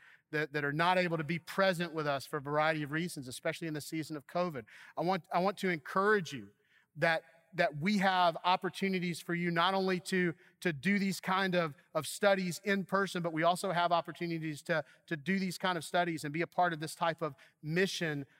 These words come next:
via Zoom calls and other means. And we're gonna talk about that at the end of the service and give you a contact number just to email someone and they'll get you connected with one of those groups. So we have here the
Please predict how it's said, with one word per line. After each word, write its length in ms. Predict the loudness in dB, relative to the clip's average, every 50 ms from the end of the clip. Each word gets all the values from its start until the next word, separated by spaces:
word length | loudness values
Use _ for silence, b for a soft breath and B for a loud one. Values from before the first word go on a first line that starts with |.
| b b b
via 240 | 2 2 2 2 0
Zoom 320 | -2 -2 0 0 0 0
calls 320 | 0 2 2 2 2 0 -2
and 80 | -2
other 180 | -2 -2 -2 -4
means. 320 | -4 -4 -4 -4 -6 -6
And 80 | -6 -6
we're 80 | -4 -2
gonna 140 | -2 -4
talk 280 | -2 0 0 0 0 0
about 300 | 0 0 0 0 0 0
that 280 | 0 0 0 0 -2 B B B B B
at 80 | -10 -6
the 120 | -4 -2
end 100 | -2 -2
of 60 | -2
the 80 | -4 -6
service 420 | -2 0 0 0 0 -2 -4 -8
and 80 | -8 -8
give 120 | -6 -4
you 100 | -4 -6
a 20 | -6
contact 540 | -2 -2 0 0 0 0 0 -2 -2 -2
number 240 | -4 -6 -4 -4 -6
just 200 | -6 -8 -10 -8 -10
to 80 | -10 -6
email 300 | -4 -2 0 2 2 0
someone 380 | 0 0 -4 -4 -2 -2 -4 -4
and 80 | -4 -4
they'll 80 | -6
get 260 | -6 -6 -8 -8 -6
you 220 | -6 -6 -6 -6 -8 b b b b b
connected 480 | -6 -4 -2 -2 -2 -2 _ -8 -12 -10
with 140 | -10 -8
one 160 | -8 -6 -6 -6
of 40 |
those 200 | -8 -8 -10 -12
groups. 480 | -14 -14 -14 -16 -16 -16 -18 -18 -18 -20 _ _ _ _ _ _ _ _ _ _ _ _ _ _ _ _ _ _ _
So 120 | -6 -2 0
we 60 | 2
have 240 | 4 4 4 4 2
here 320 | 2 2 2 0 -2 -4 -12 -18 _ _ _ _ _ _ _ _ _ _ _ _ _ _ -20 _ -8 -2
the 320 | 0 2 2 2 0